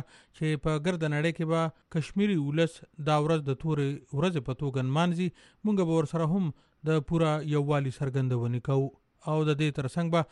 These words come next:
د ټول پاکستان د بېلابېلو برخو نه اسلام آباد خواته احتجاجي مارچونه پیل شي.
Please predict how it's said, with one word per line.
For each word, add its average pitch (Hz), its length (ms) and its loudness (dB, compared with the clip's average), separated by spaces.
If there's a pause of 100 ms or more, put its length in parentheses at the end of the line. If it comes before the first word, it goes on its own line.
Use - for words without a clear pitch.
(320)
د 185 160 2
ټول 190 180 2
پاکستان 156 540 -2
د 135 100 -2
بېلابېلو 139 480 0
برخو 147 300 -2
نه 135 100 -4
اسلام 127 320 -4
آباد 139 320 -2
خواته 165 640 -2
احتجاجي 160 580 2 (300)
مارچونه 139 500 -2
پیل 127 240 0
شي. 143 160 -4